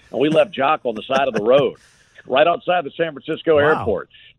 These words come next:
Speaker 1: I mean, the guy just doesn't care. The pearls, uh, his attire, showing up with the bleached blonde hair.
Speaker 2: Yeah.
Speaker 1: Dansby said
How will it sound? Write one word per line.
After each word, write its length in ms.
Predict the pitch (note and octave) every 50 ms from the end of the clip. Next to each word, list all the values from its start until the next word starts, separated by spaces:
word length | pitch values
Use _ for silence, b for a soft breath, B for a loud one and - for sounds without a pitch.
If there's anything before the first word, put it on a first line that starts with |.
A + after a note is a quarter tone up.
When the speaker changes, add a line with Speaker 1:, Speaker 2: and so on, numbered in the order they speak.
| _ _ -
Speaker 1:
I 100 | A2+ A2+
mean, 140 | A2+ B2+ B2
the 80 | B2+ A#2
guy 240 | C#3+ D3 D3+ D#3
just 240 | C3+ C3+ A2 - B2 A#2
doesn't 400 | D#3 D#3 D#3 C3+ D3 B2+ - -
care. 320 | C#3 C3 B2+ B2+ B2+ B2
The 80 | A2 G#2
pearls, 640 | _ - C#3+ D3 D3 C#3+ C#3+ C#3 C#3 C#3 C3+ A#2+ - -
uh, 300 | A2+ G#2 G#2 G#2 G#2 G2+
his 240 | G2 G#2 A#2 G#2+ F2
attire, 680 | G2 F2+ - - C3+ C3+ C3+ C3+ C3 B2+ B2+ B2+ B2+ - b b b b b - -
showing 280 | C3+ C#3 C#3 C3 B2+
up 140 | C3 C3 -
with 120 | A#2+ A2
the 40 | G#2+
bleached 380 | F#2 - A#2 B2+ C3+ - - -
blonde 320 | G#2+ A#2 A#2+ B2 A#2+ A2
hair. 340 | A2+ A#2 A#2 A#2+ A#2+ A#2 A#2+
Speaker 2:
Yeah. 260 | G#2 G#2+ A#2+ A#2 G#2 F#2+
Speaker 1:
Dansby 360 | A2 B2+ C#3+ D#3 D#3+ C3+ A#2 C#3 - _ _ -
said 120 | C3+